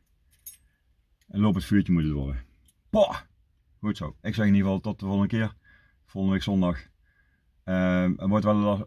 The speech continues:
nee, het wordt geen lastige trouwens. Het wordt alleen maar lopen weer. Want, eh, E V V uit. Ze moeten weer, eh, vroeg vertrekken.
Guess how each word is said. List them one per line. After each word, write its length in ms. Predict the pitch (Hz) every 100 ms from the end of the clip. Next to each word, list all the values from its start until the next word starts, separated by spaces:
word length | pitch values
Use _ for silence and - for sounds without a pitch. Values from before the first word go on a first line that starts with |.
| -
nee, 180 | - 135
het 80 | 104
wordt 140 | 95
geen 140 | 101 101
lastige 240 | 92 90
trouwens. 260 | 90 87 92
Het 80 | 98
wordt 140 | 95
alleen 140 | 90
maar 100 | 87
lopen 240 | 95 95 98
weer. 180 | 92 71
Want, 220 | 78 90 87
eh, 60 |
E 220 | 87 95
V 100 | 87
V 160 | 82 87
uit. 220 | 69 98
Ze 240 | - 85 92
moeten 200 | 90 90
weer, 340 | 87 87 87
eh, 60 | 85
vroeg 200 | - 85
vertrekken. 440 | 87 90 90 76